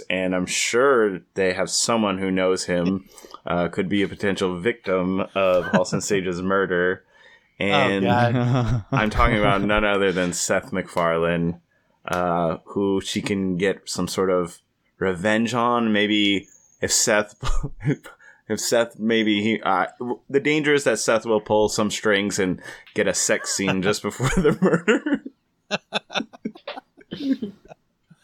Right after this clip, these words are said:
Speaker 2: I would love it if Seth came in as a, an alternate crime profiler, you know?
Speaker 1: Uh-huh.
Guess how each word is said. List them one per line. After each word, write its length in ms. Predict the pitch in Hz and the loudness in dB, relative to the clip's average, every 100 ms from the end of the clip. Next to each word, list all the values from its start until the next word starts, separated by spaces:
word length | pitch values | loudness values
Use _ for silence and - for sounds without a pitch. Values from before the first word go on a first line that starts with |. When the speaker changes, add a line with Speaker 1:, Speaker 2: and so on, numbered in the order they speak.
| _ _ - - - | _ _ -20 -10 -2
Speaker 2:
I 120 | 277 | 0
would 140 | 330 | 2
love 180 | 233 240 | 0 2
it 100 | 226 | 0
if 140 | 175 | -2
Seth 320 | - 175 180 - | 0 0 0 -2
came 260 | 160 151 | -6 -2
in 280 | 151 151 147 | -2 -2 -4
as 320 | - 143 131 | -2 -2 0
a, 180 | 143 143 - | -4 -4 -8
an 140 | 143 | -6
alternate 840 | 139 135 151 - 170 139 135 131 - _ _ _ _ _ _ _ _ _ _ - | 0 0 0 -2 -4 -2 0 -2 -4 _ _ _ _ _ _ _ _ _ _ -6
crime 400 | 156 156 170 151 | 2 2 2 -4
profiler, 880 | - 135 139 - 127 127 120 117 120 | -8 -4 -4 0 2 2 0 0 0
you 120 | 127 | 0
know? 260 | 131 139 - - - - - - - | 2 2 -2 -8 -10 -10 -12 -10 -8
Speaker 1:
Uh-huh. 400 | 104 92 90 | -4 -2 -2